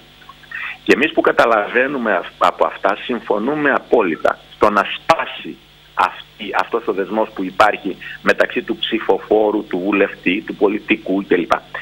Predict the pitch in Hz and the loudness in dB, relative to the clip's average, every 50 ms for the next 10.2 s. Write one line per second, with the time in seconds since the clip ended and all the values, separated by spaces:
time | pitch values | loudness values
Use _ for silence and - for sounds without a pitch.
0 | - - - 220 - - - 113 104 101 101 104 - - - 180 185 175 165 147 | -10 -2 2 2 2 6 6 6 6 6 4 2 0 -2 -2 0 2 2 2 0
1 | 131 - - 135 120 117 101 - 104 90 90 - - 160 165 165 143 - 104 - | -2 -2 -4 -4 -4 -4 -2 0 0 0 0 0 0 0 2 2 2 0 0 0
2 | - - - - 113 107 - - 87 78 - 82 - - - - - - - - | 0 0 -2 -2 -4 -6 -2 -2 -2 -2 -2 -6 -10 -12 -14 -18 -18 -12 -8 -6
3 | - - - - 104 107 101 - - - 98 92 - - - - 170 185 - - | -4 -2 0 2 2 2 2 2 2 2 2 4 2 0 0 0 -2 -2 -2 0
4 | - - 180 160 156 131 127 - 147 143 - 123 120 110 - - - 90 90 117 | 0 2 2 2 0 -2 -2 0 0 2 2 2 2 2 0 0 0 0 0 -2
5 | - - - - - - - - - - - - - - - - - - - - | -4 -8 -14 -20 -20 -20 -20 -20 -20 -20 -20 -20 -20 -20 -20 -20 -20 -20 -20 -20
6 | - - - - - - - 160 170 170 175 - 160 143 127 120 160 160 151 143 | -20 -20 -20 -20 -8 0 2 4 4 4 2 2 2 0 0 0 -2 0 0 0
7 | - 123 123 120 104 90 76 - - - - - 90 90 - 104 101 - 104 - | 2 2 0 0 0 -2 -4 -2 -4 -4 -4 -6 0 2 2 2 4 4 2 2
8 | - - 110 101 98 - - - 104 101 107 - - - - - - - - - | 4 4 4 4 2 -2 0 2 2 2 2 0 -6 -12 -14 -18 -20 -8 -2 0
9 | 127 - - 135 113 127 127 117 - - - 101 85 87 95 90 87 90 87 - | 2 2 2 2 2 2 2 0 0 0 0 2 4 4 4 4 4 4 2 0
10 | - - 120 | -2 -6 -6